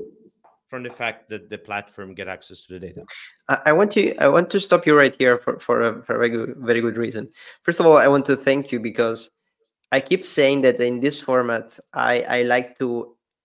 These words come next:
Speaker 2: you know, explain things that most of people in this industry, industry think that they, they should be,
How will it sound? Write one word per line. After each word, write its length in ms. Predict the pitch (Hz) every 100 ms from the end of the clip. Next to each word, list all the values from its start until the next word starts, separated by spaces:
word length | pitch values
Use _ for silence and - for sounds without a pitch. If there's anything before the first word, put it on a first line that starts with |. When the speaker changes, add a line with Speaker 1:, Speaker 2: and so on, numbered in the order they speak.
| _ -
Speaker 2:
you 80 |
know, 120 | 123 117
explain 560 | 123 - - 135 139
things 440 | - 131 131 127 -
that 520 | 127 117 117 117 - - _ -
most 680 | 127 123 135 - - - - -
of 180 | 127 -
people 200 | 127 127
in 80 | 120
this 200 | 113 127
industry, 500 | 120 120 120 117 143 -
industry 400 | 131 120 123 117
think 360 | - 123 117 -
that 300 | 123 120 123
they, 300 | 123 120 120
they 120 | 123
should 280 | 117 - 113
be, 380 | 117 117 113